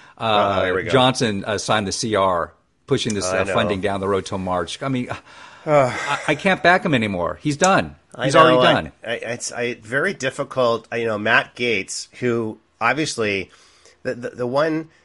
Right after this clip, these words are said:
Speaker 2: piece of solace I have with that is that Matt Gaetz came out with a statement who said he met personally one-on-one for a long time with Johnson and said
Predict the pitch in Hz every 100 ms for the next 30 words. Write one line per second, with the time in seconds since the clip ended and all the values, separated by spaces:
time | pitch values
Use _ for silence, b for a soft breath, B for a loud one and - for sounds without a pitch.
0 | b - 120 - 104 - 123 120 120 -
1 | 101 98 107 104 98 92 87 90 104 117
2 | 92 113 110 107 - - 107 107 98 101
3 | 98 90 - 104 101 92 95 - 101 92
4 | 85 _ - 104 104 123 123 - 113 101
5 | - 110 104 101 95 107 110 104 95 92
6 | 92 92 - 95 85 92 101 101 - 87
7 | 90 90 87 - 90 87 85 87 82 82
8 | 80 92 87 80